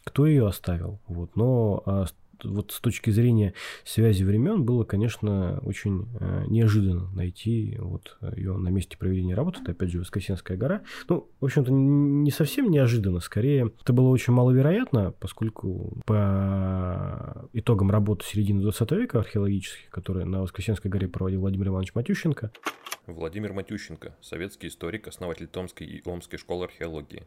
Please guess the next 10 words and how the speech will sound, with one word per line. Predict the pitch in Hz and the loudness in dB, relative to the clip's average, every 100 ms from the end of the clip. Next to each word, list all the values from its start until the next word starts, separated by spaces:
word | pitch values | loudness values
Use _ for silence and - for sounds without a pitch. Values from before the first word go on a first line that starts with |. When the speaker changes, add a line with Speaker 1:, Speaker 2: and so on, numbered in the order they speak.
| - | -16
Speaker 2:
занимался | 82 82 90 85 85 | -12 -8 -8 -8 -8
изучением | 82 78 87 82 - | -10 -8 -8 -8 -10
археологических | - 82 82 85 - 80 - | -10 -6 -8 -8 -16 -20 -12
памятников | 85 82 73 - - | -10 -10 -10 -14 -14
эпохи | - 82 - | -10 -12 -10
неолита | 76 71 101 - | -12 -10 -10 -12
и | - | -12
бронзы | 71 - 85 87 | -12 -8 -8 -8
Западной | 71 71 78 76 | -10 -10 -10 -12
Сибири. | - 67 71 | -14 -14 -14